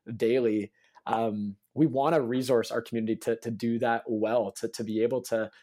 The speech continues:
to live that out day in and day out. And, uh, there's probably some room to grow, we see in the survey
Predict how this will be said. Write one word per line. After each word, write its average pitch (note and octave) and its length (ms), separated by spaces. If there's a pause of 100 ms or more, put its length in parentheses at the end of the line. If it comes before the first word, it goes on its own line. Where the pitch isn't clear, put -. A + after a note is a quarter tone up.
to A#2+ 100
live A2+ 360
that A#2 240
out A2+ 240
day A2+ 180
in A2+ 80
and A2 140
day G#2+ 180
out. A2 200 (360)
And, A2+ 300
uh, G#2+ 380 (200)
there's C#3+ 140
probably D#3 320
some C3 340
room D3 240
to C#3+ 140
grow, E3 580
we D3 100
see D3 400
in C3 120
the B2+ 40
survey D3+ 400